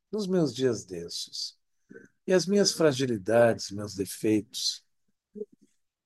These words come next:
Você se apaixonaria por ele? Por eles? Conseguiria acordar ao meu lado,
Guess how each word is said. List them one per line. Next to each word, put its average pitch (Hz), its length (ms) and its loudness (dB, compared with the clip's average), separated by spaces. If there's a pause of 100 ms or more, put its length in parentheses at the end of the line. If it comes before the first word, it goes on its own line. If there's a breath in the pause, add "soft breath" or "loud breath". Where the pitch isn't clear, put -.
(160)
Você 160 300 4
se - 140 2
apaixonaria 113 760 -2 (120)
por 139 100 0
ele? 147 300 -4 (2500)
Por 110 160 -2
eles? 135 720 0 (640)
Conseguiria 147 1120 4
acordar 117 600 2
ao 104 120 0
meu 98 160 -4
lado, 143 400 0